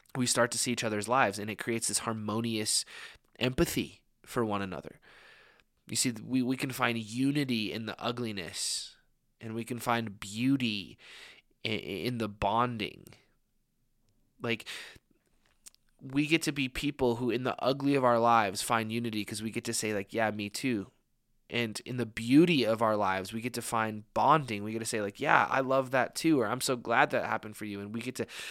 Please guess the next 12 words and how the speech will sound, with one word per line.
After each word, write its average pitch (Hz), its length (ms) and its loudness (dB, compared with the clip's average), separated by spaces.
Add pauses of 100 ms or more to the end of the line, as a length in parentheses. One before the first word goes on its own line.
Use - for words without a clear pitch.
(140)
to 131 100 -2
live 139 500 4
lives 127 380 6
because 113 200 -6
our 110 80 2
stories, 127 960 4 (460)
our 107 80 -2
stories, 127 800 4
they 101 160 -4
matter. 107 680 -6 (420)
Your 131 180 2
story 123 600 2